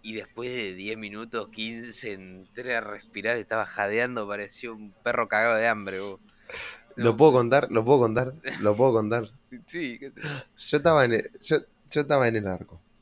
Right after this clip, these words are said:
Speaker 2: Resulta que pegamos un sol horrible. El sol estaba muy feo, en serio. Muy fuerte el sol.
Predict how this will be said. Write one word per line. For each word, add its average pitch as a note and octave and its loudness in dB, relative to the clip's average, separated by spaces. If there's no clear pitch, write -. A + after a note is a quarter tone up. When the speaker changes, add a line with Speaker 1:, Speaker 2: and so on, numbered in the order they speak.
Speaker 2:
Resulta D#3 0
que G2 -4
pegamos G2 -2
un F#2 -2
sol G2 -4
horrible. - -10
El F#2 -8
sol A#2 2
estaba F2+ -6
muy F#2 -4
feo, F2 -8
en F2 -12
serio. E2+ -6
Muy A#2+ 2
fuerte G2+ 2
el F2 -6
sol. F2 -6